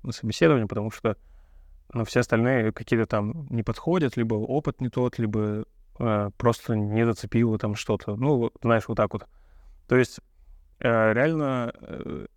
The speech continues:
для меня реальность такова, что, может быть, и откликов много, но реально толковых людей мало. Просто прокачай немножко навык общения, а, и иди в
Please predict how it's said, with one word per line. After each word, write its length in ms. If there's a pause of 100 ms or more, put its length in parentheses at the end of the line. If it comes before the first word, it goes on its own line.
(140)
для 140
меня 260
реальность 320
такова, 320
что, 480
может 500
быть, 200
и 40
откликов 440
много, 380 (240)
но 200
реально 460
толковых 520
людей 200
мало. 380 (1700)
Просто 440 (380)
прокачай 420
немножко 360
навык 280
общения, 500 (720)
а, 460 (200)
и 480
иди 460
в 440